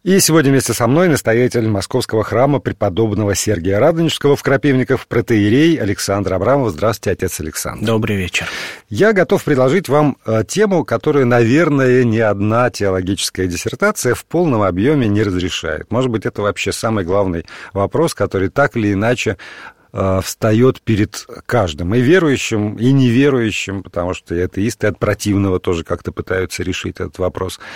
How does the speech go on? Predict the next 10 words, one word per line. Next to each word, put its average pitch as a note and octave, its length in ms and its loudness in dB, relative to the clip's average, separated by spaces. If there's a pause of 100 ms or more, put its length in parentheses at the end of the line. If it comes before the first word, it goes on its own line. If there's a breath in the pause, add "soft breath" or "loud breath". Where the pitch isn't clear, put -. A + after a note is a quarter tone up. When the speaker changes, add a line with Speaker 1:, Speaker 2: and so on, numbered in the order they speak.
(380 loud breath)
Speaker 1:
Как F#3+ 320 -2
Бог A2+ 480 -2
управляет G2+ 680 -4
миром? E2 420 -12 (800 loud breath)
Самая F#3+ 400 -2
распространённая D#3 720 0
точка C#3 300 -4
зрения F3 460 -2
ср-, G#2+ 260 -12
среди B2 560 0